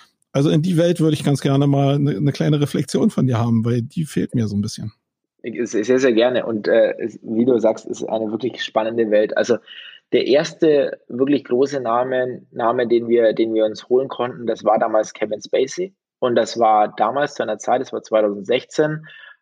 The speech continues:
Speaker 2: als Kevin Spacey als zweifacher Oscar-Gewinner der bestbezahlteste Hollywood-Star war, äh, mit einem Nettoeinkommen im Jahr von über hundert Millionen.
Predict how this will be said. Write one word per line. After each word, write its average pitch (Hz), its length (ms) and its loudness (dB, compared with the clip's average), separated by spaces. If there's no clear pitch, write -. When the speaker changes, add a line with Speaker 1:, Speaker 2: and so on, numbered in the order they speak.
Speaker 2:
als 110 240 -2
Kevin 135 280 0
Spacey 147 580 2
als - 320 -2
zweifacher 147 760 0
Oscar-Gewinner 147 920 2
der 117 100 2
bestbezahlteste 127 1080 0
Hollywood-Star 101 680 0
war, - 300 -2
äh, 110 180 2
mit 107 240 -6
einem 113 360 -2
Nettoeinkommen 135 640 0
im 110 120 -2
Jahr 110 240 2
von 113 160 -8
über 131 200 0
hundert 123 240 2
Millionen. 123 580 0